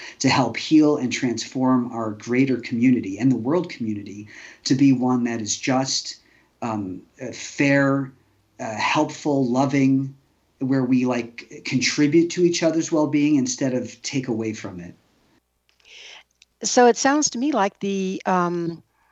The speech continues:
Speaker 2: the trauma, the pain, the, all of our sins, if you will, that have been
Speaker 1: Mm.
Speaker 2: perpetrated on others, can, uh, is actually the gift if it's transmuted.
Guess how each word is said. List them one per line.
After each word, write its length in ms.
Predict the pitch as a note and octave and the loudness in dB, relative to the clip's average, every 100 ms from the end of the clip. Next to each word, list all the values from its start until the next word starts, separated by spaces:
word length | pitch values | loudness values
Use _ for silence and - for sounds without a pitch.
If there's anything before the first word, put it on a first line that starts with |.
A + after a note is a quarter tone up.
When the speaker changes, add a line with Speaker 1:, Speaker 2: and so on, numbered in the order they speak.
| - _ | -20 _
Speaker 2:
the 100 | F3 | -6
trauma, 420 | - A3 A#3 G3 - D#3 | -2 0 0 -2 -8 -10
the 100 | G3+ | -10
pain, 600 | - A3 G3 F3 G3+ G#3 - | -4 -2 -2 -2 -6 -14 -4
the, 240 | F3 E3 | -2 0
all 160 | - G3 | 2 2
of 100 | F3+ | 2
our 100 | E3 | -2
sins, 460 | - A3+ F#3+ F#3+ | 0 0 0 -4
if 140 | F3 - | -6 -4
you 160 | E3 | -4
will, 380 | E3 G#3+ F3 F3+ | 0 2 2 0
that 100 | E3+ | -4
have 80 | D3 | -6
been 140 | E3 | -8
Speaker 1:
Mm. 160 | D#3+ C3+ | -2 -2
Speaker 2:
perpetrated 340 | A#2 A2+ F#3+ | -2 -2 -4
on 140 | E3+ E3 | -4 -4
others, 400 | A3+ G3+ D#3+ - - - - - - | -2 -2 -2 -4 -10 -16 -16 -14 -4
can, 420 | A3+ G#3+ G#3 G3+ - | 0 2 2 -2 -4
uh, 100 | - | -4
is 160 | F#3+ F3 | -2 -2
actually 400 | - A#3 - F3+ | 0 0 -2 -6
the 120 | D#3+ E3 | -6 -6
gift 480 | - C4+ G3+ - - | -2 -2 -2 -6 -8
if 160 | F3 E3+ | -8 -8
it's 180 | - | -12
transmuted. 720 | - F3+ E3 - F#3 E3 - | -8 -6 -6 -6 -6 -6 -10